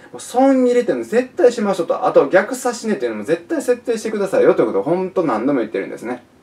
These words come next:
はい。まあ、この三つで、えー、あと、休むも相場です。先ほども言いましたけども、専業でない方、プロでない方ですね。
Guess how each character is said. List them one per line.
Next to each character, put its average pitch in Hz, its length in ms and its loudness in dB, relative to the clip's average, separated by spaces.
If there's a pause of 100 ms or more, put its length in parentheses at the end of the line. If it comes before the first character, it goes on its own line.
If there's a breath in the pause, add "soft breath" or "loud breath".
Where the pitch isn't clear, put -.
(880)
は 98 200 0
い。 - 140 -6 (500 soft breath)
ま 214 80 -8
あ、 - 80 -12
こ 208 160 -4
の 202 120 0
三 220 220 -2
つ 143 160 -8
で、 120 680 6
え 107 80 4
ー、 - 20 0
あ - 60 0
と、 - 280 4
休 165 300 -2
む 226 100 -4
も 147 120 -2
相 117 200 4
場 123 80 8
で 127 100 6
す。 - 60 -10
先 139 140 -4
ほ 156 60 0
ど 165 80 6
も 160 60 0
言 165 100 -2
い - 20 -2
ま 185 80 0
し 175 60 -8
た 170 80 -6
け 175 80 2
ど 180 80 2
も、 214 220 -4 (240 soft breath)
専 254 360 0
業 247 180 8
で 240 140 6
な 196 100 -2
い - 60 -2
方、 - 220 0
プ - 100 -4
ロ 247 100 8
で 147 120 4
な 104 100 -4
い 92 60 -6
方 110 180 0
で 85 100 -8
す - 80 -8
ね。 151 220 -2